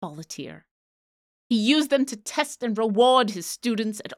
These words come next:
all seven levels of his colleges. Sadly, many of these colleges have been destroyed, the instruments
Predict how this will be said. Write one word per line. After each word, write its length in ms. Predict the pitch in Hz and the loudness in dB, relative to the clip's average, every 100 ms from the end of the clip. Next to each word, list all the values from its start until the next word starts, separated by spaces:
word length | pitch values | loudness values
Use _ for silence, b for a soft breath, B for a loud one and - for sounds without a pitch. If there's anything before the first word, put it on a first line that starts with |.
| - | 4
all 300 | 233 254 262 | 6 6 2
seven 500 | - 254 214 214 196 | -2 2 2 2 -2
levels 380 | 190 180 180 175 | -4 -6 -10 -12
of 80 | |
his 160 | 170 147 | -16 -18
colleges. 800 | - 196 190 196 196 190 196 - _ _ _ _ _ _ _ _ | -12 -10 -10 -10 -12 -12 -14 -20 _ _ _ _ _ _ _ _
Sadly, 460 | 277 277 269 254 247 - | -2 0 -2 -10 -12 -12
many 220 | 233 226 | -8 -6
of 80 | 196 | -6
these 180 | 214 208 | -8 -8
colleges 440 | 190 185 175 165 | -8 -8 -10 -12
have 180 | 196 156 | -14 -8
been 220 | 185 170 | -6 -6
destroyed, 1080 | 170 - - - 160 151 175 151 - - - | -8 -10 -10 -12 -14 -8 -6 -8 -12 -20 -10
the 80 | 214 | -2
instruments 640 | 226 220 - 226 190 175 | 2 2 2 0 0 -2